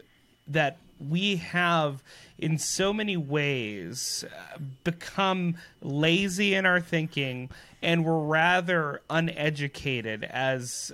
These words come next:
um, and broadly educated as, uh, individuals within Canada. And that kind of brings us into what you've spent so much of your life doing, uh, Doctor Masson,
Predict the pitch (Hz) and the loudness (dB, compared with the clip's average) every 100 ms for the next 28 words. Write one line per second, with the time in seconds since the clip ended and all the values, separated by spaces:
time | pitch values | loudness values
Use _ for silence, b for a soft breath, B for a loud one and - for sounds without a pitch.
0 | - 147 131 120 113 104 - _ _ - | -4 0 2 0 -6 -12 -16 _ _ -2
1 | 185 160 151 185 196 202 160 135 127 135 | 0 0 4 6 8 6 2 0 0 -4
2 | 123 135 123 117 117 - 151 151 143 127 | -8 -4 -4 -2 -6 -4 0 2 0 -4
3 | - B B B - 160 147 139 180 185 | -12 B B B -2 2 2 2 0 2
4 | 165 147 156 160 147 135 127 143 - 143 | 2 2 0 0 0 -2 -2 -2 0 -4
5 | 120 - 175 185 175 139 117 B B B | -4 -4 -2 0 0 0 -2 B B B
6 | 175 208 - 269 233 - 160 190 185 165 | 2 2 2 0 2 0 0 2 0 2
7 | 165 156 - 165 165 160 - 151 139 131 | 2 0 -2 0 0 -2 -2 -2 0 -2
8 | 123 B B - 139 147 185 180 156 180 | -4 B B -12 -4 4 4 2 -2 0
9 | 214 170 - 190 170 - 190 180 165 170 | 0 -4 0 2 2 0 0 2 2 0
10 | 143 143 139 131 131 180 202 185 160 143 | -4 -2 0 0 -2 -2 2 2 2 -2
11 | 143 143 135 127 127 139 143 135 147 135 | -4 0 2 4 0 0 0 0 -4 -2
12 | 127 123 - 131 | -2 -2 -2 -4